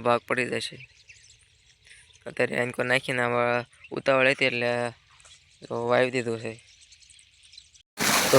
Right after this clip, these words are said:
મિત્રો જો આપણે સવાર સવારનો મસ્ત મજાનો નજારો લઈ લીધો. જો સવાર સવારમાં ઝાકળ આવે એટલે તો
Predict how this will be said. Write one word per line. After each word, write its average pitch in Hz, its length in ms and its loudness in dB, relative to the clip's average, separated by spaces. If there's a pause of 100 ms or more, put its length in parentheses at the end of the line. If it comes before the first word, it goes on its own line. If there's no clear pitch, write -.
મિત્રો 135 220 10 (100)
જો 131 120 10
આપણે 127 320 10
સવાર 131 280 8
સવારનો 127 360 4
મસ્ત 127 240 -2
મજાનો 123 320 0 (480)
નજારો 123 400 6
લઈ 123 160 4
લીધો. 113 180 -2 (140)
જો 117 100 2 (840)
સવાર 127 240 4
સવારમાં 127 600 2 (560)
ઝાકળ 127 360 4
આવે 127 200 6
એટલે 120 260 0 (1600)
તો 120 100 0